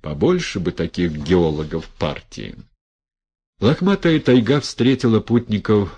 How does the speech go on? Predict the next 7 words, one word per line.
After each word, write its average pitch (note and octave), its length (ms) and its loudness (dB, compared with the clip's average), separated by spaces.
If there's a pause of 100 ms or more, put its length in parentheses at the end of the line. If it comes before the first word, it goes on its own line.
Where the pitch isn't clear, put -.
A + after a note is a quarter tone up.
(140)
волглостью F#2 960 0
хвойного D#2+ 680 -2
леса, C3 680 -2 (160)
цветущим F2 760 -6
в D#2 40 -8
низинах D#2 600 -6
разнотравьем, C3 1040 -4